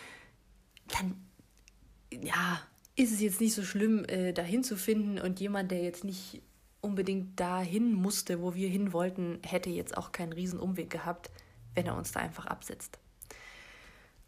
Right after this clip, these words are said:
Und letztendlich haben wir es tatsächlich geschafft, in Luxemburg anzukommen, bevor die Sonne unterging. Und haben tatsächlich noch, äh, indem wir uns in dem Ort, wo wir dann gelandet waren, durchgefragt haben,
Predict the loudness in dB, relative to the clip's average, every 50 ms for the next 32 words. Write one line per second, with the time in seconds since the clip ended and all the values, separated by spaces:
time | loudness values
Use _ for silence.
0 | -12 -4 -2 0 2 4 4 6 6 8 8 8 6 6 4 6 6 6 6 4
1 | 4 4 4 2 4 2 0 0 0 0 0 2 2 0 0 -2 -2 0 2 4
2 | 4 4 4 4 4 6 4 4 4 2 2 4 2 2 2 2 2 2 2 2
3 | 2 2 2 4 4 4 4 4 4 4 4 2 0 0 -2 -2 -2 -2 0 0
4 | 0 -2 -4 -6 -12 _ -20 -20 -20 -20 -14 0 4 4 6 6 6 6 6 6
5 | 6 4 2 2 2 2 2 2 0 0 2 2 2 2 2 0 -4 -6 -4 -2
6 | -2 0 0 0 0 2 2 0 0 0 -2 -2 0 0 2 4 4 4 4 4
7 | 2 -2 -2 0 0 0 0 0 -4 -4 -2 0 0 0 0 0 2 2 2 0
8 | 0 0 2 2 2 2 2 0 0 0 0 0 -2 -4 -4 -4 0 0 2 2
9 | 2 0 -2 -4 -2 -4 -4 -4 -4 -6 -6 -6 -6 -8